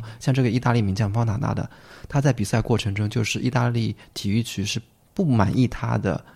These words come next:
Speaker 2: 现在的教练的，他现在的教练也是他的老公。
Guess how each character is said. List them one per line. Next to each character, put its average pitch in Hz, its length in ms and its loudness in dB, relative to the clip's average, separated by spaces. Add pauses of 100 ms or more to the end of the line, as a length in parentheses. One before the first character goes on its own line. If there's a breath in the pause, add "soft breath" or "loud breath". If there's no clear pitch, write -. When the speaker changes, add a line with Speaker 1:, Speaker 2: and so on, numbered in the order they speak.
(600 soft breath)
Speaker 2:
现 135 220 0
在 123 80 0
的 113 80 0
教 139 220 2
练 120 260 2
的， 95 220 -4
他 135 100 -6
现 143 160 -2
在 147 60 4
的 107 80 2
教 131 140 0
练 110 100 0
也 95 80 -2
是 104 80 -2
他 123 120 2
的 120 60 2
老 104 180 -2
公。 120 300 0